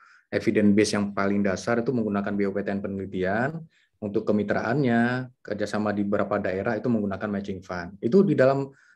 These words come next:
di laporan ditulis itu malah menjadi nilai positif sebenarnya, bahwa riset ini bisa mengcombine, eh, dana-dana ini sehingga dapat menjawab permasalahan yang menjadi, eh, masalah yang mau dipecahkan gitu, Pak. Jadi, eh, harapannya memang ada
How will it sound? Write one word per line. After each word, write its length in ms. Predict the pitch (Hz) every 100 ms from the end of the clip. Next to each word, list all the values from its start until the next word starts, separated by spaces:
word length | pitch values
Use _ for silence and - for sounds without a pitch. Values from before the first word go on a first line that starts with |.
| _
di 140 | - 131
laporan 400 | 131 131 143 135
ditulis 320 | 131 139 123
itu 160 | 135
malah 180 | 175 139
menjadi 400 | 131 123 120 127 127
nilai 180 | 123 123
positif 400 | 123 123 156 165
sebenarnya, 480 | 110 101 98 90 -
bahwa 320 | 98 117 151 151 _ _ -
riset 300 | 120 127 104
ini 240 | 110 147
bisa 300 | 120 107 139
mengcombine, 960 | 131 120 117 - 117 110 110 135 151 151 - _ _ _ _
eh, 400 | 107 113 113 110 110
dana-dana 640 | 110 113 107 107 107 98
ini 240 | 98 123
sehingga 240 | 147 107 123
dapat 320 | 104 120 113
menjawab 480 | 104 98 117 - - _
permasalahan 600 | - 101 98 101 113 110
yang 80 | 101
menjadi, 420 | 101 95 107 117 117 _ _
eh, 480 | 101 95 92 92 92 - -
masalah 320 | 98 104 104
yang 80 | 98
mau 80 |
dipecahkan 640 | 98 - - 101 - 95 85
gitu, 160 | 87
Pak. 400 | - - _ _
Jadi, 320 | - 120 139 139 - - - -
eh, 300 | 107 107 104 98
harapannya 560 | 104 107 - 101 110
memang 320 | 127 104 120
ada 480 | 113 101 104 107 107